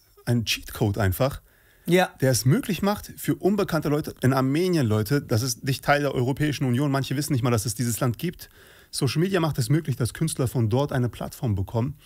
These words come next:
Speaker 2: Find ich
Speaker 1: Auch
Speaker 2: Hammer.
Speaker 1: ich selber. Und das sind tolle Künstler, die es verdient haben, ein Gesicht zu bekommen, überall auf der Welt.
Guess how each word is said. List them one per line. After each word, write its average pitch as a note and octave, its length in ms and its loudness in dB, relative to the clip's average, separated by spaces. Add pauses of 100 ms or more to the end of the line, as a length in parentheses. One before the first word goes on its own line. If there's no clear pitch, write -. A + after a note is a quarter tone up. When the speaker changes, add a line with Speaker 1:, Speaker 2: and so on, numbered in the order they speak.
(140)
Speaker 2:
Find C#3 140 -6
ich C#3 120 -4
Speaker 1:
Auch B2 100 4
Speaker 2:
Hammer. B2+ 100 0
Speaker 1:
ich G#2+ 100 -2
selber. C#3+ 420 0 (320)
Und A2 140 2
das D3+ 140 2
sind D3 200 -2
tolle A3+ 240 -2
Künstler, D3 560 0 (300)
die C3+ 40 2
es B2 100 -2
verdient A2+ 320 -2
haben, B2 140 -2
ein B2 120 0
Gesicht A#2+ 360 -2
zu - 120 -4
bekommen, G2+ 280 0
überall D#3+ 320 0
auf A2 140 0
der A2 140 -6
Welt. F2+ 220 -4